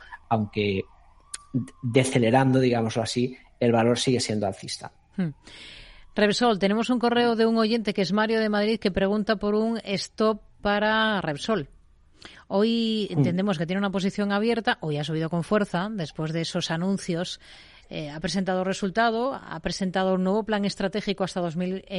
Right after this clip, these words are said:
Speaker 2: veintisiete y, sobre todo, pues, ha anunciado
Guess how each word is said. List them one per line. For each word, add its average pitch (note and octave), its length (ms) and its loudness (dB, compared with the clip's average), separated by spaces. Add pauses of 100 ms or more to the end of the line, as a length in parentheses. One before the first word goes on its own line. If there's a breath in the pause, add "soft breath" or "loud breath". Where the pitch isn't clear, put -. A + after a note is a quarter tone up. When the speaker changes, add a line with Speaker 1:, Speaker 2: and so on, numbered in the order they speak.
(180)
Speaker 2:
veintisiete G3 840 -2
y, F3+ 160 -4
sobre E3+ 340 0
todo, F#3+ 260 0
pues, F#3 160 -6
ha E3 60 -2
anunciado E3+ 540 -2